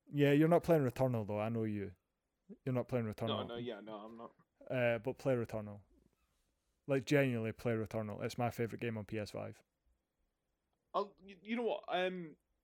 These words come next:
Speaker 2: for next week's episode, I'll come with, uh, Returnal. I am, I'm gonna hold my hands up. It's gonna be a first impressions review 'cause I don't think I'll get through it very far, but I'll, I'll give it a shot.
Speaker 1: I want to see if you can beat the first boss.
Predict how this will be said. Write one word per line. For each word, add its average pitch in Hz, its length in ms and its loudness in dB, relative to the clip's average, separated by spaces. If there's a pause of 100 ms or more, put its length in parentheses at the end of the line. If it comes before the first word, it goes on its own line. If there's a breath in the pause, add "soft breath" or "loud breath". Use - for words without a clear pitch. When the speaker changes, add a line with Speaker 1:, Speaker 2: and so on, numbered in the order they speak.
(720)
Speaker 2:
for 190 240 2
next 180 440 -6
week's 160 280 -14
episode, 143 400 -8
I'll 135 140 0
come 156 320 -6
with, 143 180 -6 (260)
uh, 135 380 -4
Returnal. 131 440 -10 (380 soft breath)
I 147 120 2
am, 165 180 0
I'm 160 240 -2
gonna 160 220 0 (140)
hold 175 220 -4
my 165 160 0
hands 151 220 -4
up. 135 140 -4 (320)
It's 135 120 -10
gonna 156 140 -10
be 139 120 -4
a 139 40 -8
first 147 300 -2
impressions 139 500 -6
review 131 260 -12
'cause - 140 -14
I 139 60 -6
don't 139 120 -8
think 135 140 -10
I'll 113 80 -8
get - 220 -12 (280)
through 139 200 -8
it - 60 -8 (100)
very 131 240 -6
far, 127 340 -6 (400)
but 131 60 -2
I'll, 123 240 2 (100)
I'll 135 140 4
give 139 140 -4
it 131 60 -6
a 120 40 -12
shot. 120 240 -8 (1600)
Speaker 1:
I 160 40 -2
want 156 180 4
to 135 60 -6
see - 100 0
if 156 100 2
you 156 100 2
can 139 120 -4
beat 135 160 2
the 117 60 -2
first 120 260 -2
boss. 110 320 -2